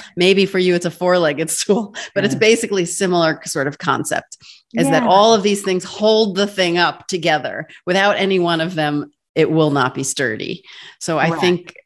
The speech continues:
Speaker 1: I absolutely couldn't agree more, which is why, again, you inspire me so much. So how did you get from point A to point B, from this, like, this, you were in the ditch maybe, and how did
Speaker 2: Yeah.
Speaker 1: you get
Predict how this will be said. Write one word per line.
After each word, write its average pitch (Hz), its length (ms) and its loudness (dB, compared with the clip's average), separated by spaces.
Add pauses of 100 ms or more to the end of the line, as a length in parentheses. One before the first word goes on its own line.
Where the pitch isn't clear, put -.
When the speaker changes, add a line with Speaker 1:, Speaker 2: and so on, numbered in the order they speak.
Speaker 1:
I 170 160 -2
absolutely 170 760 -2
couldn't 233 320 0
agree 175 240 2
more, 156 320 0
which 156 160 -4
is 147 340 -6 (480)
why, 175 640 0
again, 196 460 0
you 175 180 6
inspire 170 460 2
me 160 140 -2
so 160 200 -4
much. 156 340 -2 (200)
So 208 160 -2
how 285 260 2
did 339 180 0
you 277 100 -2
get 220 360 -2
from 190 540 0 (140)
point 196 200 4
A 180 140 4
to 170 80 2
point 165 280 -2
B, 202 120 2
from 156 320 0 (280)
this, 185 200 0
like, 156 280 0
this, 190 300 0
you 185 120 4
were 170 80 2
in 285 220 4
the 285 100 4
ditch 151 320 -2
maybe, 135 480 -4 (260)
and 170 100 -4
how 240 240 0
did 175 200 0
Speaker 2:
Yeah. - 20 -4
Speaker 1:
you 208 300 -8
get 262 360 -2